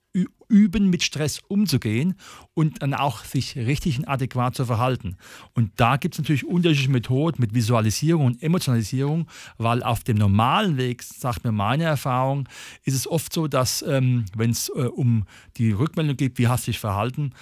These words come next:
"Ah ja, das war in Ordnung, okay", und hin und her und dann war noch der schuld.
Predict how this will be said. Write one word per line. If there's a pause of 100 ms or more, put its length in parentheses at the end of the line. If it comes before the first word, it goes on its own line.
(180)
"Ah
ja,
das
war
in
Ordnung,
okay",
und
hin
und
her
und
dann
war
noch
der
schuld.